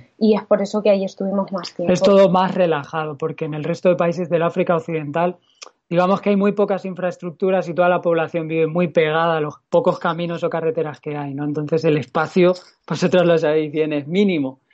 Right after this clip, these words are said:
Speaker 2: Y
Speaker 1: Sí.
Speaker 2: si uno quiere simplemente acampar, lo tiene hasta complicado porque aparecen mil personas que te quieren conocer y a veces está bien y a veces no
Speaker 1: Agota.
Speaker 2: tanto. Y una vez uno va llegando a partir, diría, de Angola, Namibia,
Speaker 1: Sí.
Speaker 2: hacia abajo, pues los espacios empiezan a dilatar
Speaker 1: Sí.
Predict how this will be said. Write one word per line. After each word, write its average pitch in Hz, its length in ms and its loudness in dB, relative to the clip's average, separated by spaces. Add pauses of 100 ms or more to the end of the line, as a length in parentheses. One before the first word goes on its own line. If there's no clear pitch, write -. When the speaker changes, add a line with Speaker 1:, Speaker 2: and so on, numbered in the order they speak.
(400)
Speaker 2:
Y 160 60 -8
Speaker 1:
Sí. - 80 -10
Speaker 2:
si 180 60 0
uno 175 200 2
quiere 170 240 2
simplemente 160 520 -2
acampar, 147 460 -2
lo 151 140 -2
tiene 147 160 0
hasta 143 240 -4
complicado 143 680 -2
porque 147 300 -2
aparecen 143 720 0
mil 156 200 0
personas 165 840 0 (320)
que 170 160 4
te 180 220 2
quieren 180 320 2
conocer 170 520 0
y 151 160 -2
a 143 60 2
veces 151 360 -2
está 160 300 0
bien 156 220 0
y 165 40 -4
a 139 80 0
veces 156 440 0 (460)
no 156 200 0
Speaker 1:
Agota. 165 520 2 (140)
Speaker 2:
tanto. - 160 -16 (320)
Y 202 220 4
una 202 260 4
vez 202 220 2
uno 202 180 2
va 185 100 2
llegando 185 420 -2
a 170 100 0
partir, 170 460 -6
diría, 175 300 0
de 156 80 -6
Angola, 180 800 0
Namibia, 175 600 -4
Speaker 1:
Sí. 156 60 -6
Speaker 2:
hacia 160 160 -2
abajo, 160 420 -2
pues 151 320 -2
los 156 200 -6
espacios 180 480 0
empiezan 170 380 0
a 180 100 0
dilatar 170 640 2
Speaker 1:
Sí. - 200 -14